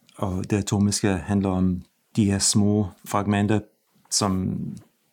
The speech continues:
som er bestanddelene af, af, af det store hele. Øhm, men i faktisk Manetis forudsigelse, så er helt det der atomiske tankegang, øhm,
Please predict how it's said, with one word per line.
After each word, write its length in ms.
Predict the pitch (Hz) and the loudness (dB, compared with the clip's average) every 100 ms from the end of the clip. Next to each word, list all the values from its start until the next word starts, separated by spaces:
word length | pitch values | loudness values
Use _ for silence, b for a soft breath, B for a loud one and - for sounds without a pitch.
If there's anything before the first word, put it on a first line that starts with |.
| _ _ _ - | _ _ _ -4
som 380 | - 104 95 107 | -4 -2 -2 -2
er 320 | 107 107 104 - | -2 -2 -4 -2
bestanddelene 840 | - 107 110 117 101 95 101 95 | -2 2 2 4 2 2 2 0
af, 280 | 90 87 85 - | -2 -4 -4 -8
af, 320 | 73 90 90 90 - b b b b b b b b - | -10 -6 -6 -6 -18 b b b b b b b b -16
af 200 | - 101 | -10 -4
det 100 | 98 | -2
store 320 | - 117 110 | 2 4 4
hele. 320 | 82 82 92 - B B B B B B B | 2 0 -4 -6 B B B B B B B
Øhm, 400 | 127 123 127 120 - - | 2 6 6 4 -4 0
men 460 | 131 127 117 110 - | 4 6 6 4 2
i 540 | 131 127 117 113 110 107 | 6 8 8 6 4 4
faktisk 300 | 113 120 - | 2 2 2
Manetis 460 | 113 120 123 - | 4 4 4 2
forudsigelse, 920 | - 107 107 101 107 104 - 110 107 | 2 0 2 2 2 2 2 0 0
så 440 | - - 113 110 - | 0 2 2 0 -2
er 340 | - - 104 98 | -2 -2 0 -2
helt 240 | 92 110 | -2 0
det 120 | 113 | 0
der 220 | 98 98 - - - | 0 -2 -6 -14 -8
atomiske 880 | 110 - 107 117 - 101 95 92 90 90 | -4 0 2 2 2 2 2 0 -2 -2
tankegang, 680 | - 101 - - 101 104 98 98 95 90 90 - 104 | 0 0 -2 -6 -4 0 0 0 -2 -4 -8 -6 -2
øhm, 380 | 101 92 90 | 0 0 -2